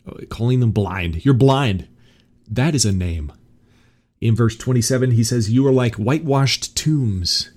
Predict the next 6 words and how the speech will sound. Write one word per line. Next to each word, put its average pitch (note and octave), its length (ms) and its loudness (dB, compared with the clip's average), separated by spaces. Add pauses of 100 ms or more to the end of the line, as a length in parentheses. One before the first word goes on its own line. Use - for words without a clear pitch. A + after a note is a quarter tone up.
You're A#2 140 -2
dead B2+ 360 0
inside. F#2+ 680 -2 (440)
You're, F#2+ 220 -2
uh, F2 200 -6 (100)
you're, F#2 280 -6